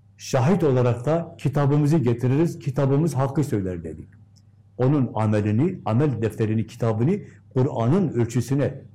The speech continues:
şahitliğine sunarız dedi. Kur'an doğrudur dediyse doğrudur, yanlış dediyse yanlış. Bu mümindir dediyse mümin, değil dediyse değildir. Şahitliği kim yapıyormuş?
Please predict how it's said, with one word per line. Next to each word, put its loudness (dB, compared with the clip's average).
şahitliğine 0
sunarız -2
dedi. -8
Kur'an 2
doğrudur 2
dediyse 0
doğrudur, 2
yanlış 0
dediyse 0
yanlış. 0
Bu 6
mümindir 4
dediyse 4
mümin, 2
değil 4
dediyse 2
değildir. -4
Şahitliği 0
kim 0
yapıyormuş? -2